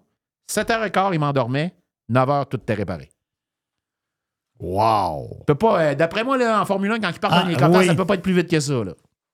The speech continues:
Speaker 2: Wow, wow,
Speaker 1: J'ai eu un
Speaker 2: wow,
Speaker 1: service
Speaker 2: wow,
Speaker 1: extraordinaire.
Speaker 2: wow.
Speaker 1: Je remercie les gens de l'Enfant Jésus. Tu sais, on chiale souvent, mais dans un cas comme celui-là, écoute, quand ils ont ouvert les portes de l'ambulance, j'ai toujours été conscient, je suis resté calme. Euh,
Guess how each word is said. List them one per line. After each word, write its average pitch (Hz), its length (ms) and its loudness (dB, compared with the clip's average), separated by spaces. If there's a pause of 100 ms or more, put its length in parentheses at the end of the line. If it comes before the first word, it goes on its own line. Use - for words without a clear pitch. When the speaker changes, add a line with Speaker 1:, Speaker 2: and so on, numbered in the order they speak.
(140)
Speaker 2:
Wow, 92 560 0
wow, 69 120 -4
Speaker 1:
J'ai 147 100 0
eu 165 100 4
un 180 40 2
Speaker 2:
wow, 170 40 0
Speaker 1:
service 170 480 0
Speaker 2:
wow, 147 100 -4
Speaker 1:
extraordinaire. 165 680 0
Speaker 2:
wow. 175 40 -4
Speaker 1:
Je 143 80 -4
remercie 127 340 -4
les 135 140 0
gens 139 200 0
de 131 100 0
l'Enfant 123 320 -2
Jésus. 117 420 -2
Tu - 80 -20 (240)
sais, 139 60 0
on 117 120 0
chiale 131 240 0
souvent, 131 320 -2
mais 127 120 -4
dans 117 200 0
un 120 80 -2
cas 139 120 -2
comme 131 160 0
celui-là, 117 300 0 (200)
écoute, 175 280 -4
quand 190 100 0
ils 214 80 0
ont 214 80 0
ouvert 220 180 0
les - 120 0
portes - 180 -4
de 170 60 -2
l'ambulance, 156 420 0
j'ai 123 120 -6
toujours 196 220 -2
été 180 140 -6
conscient, 139 340 -4
je 190 60 -8
suis - 80 -12
resté 131 200 -6
calme. 151 340 -4 (540)
Euh, 110 920 0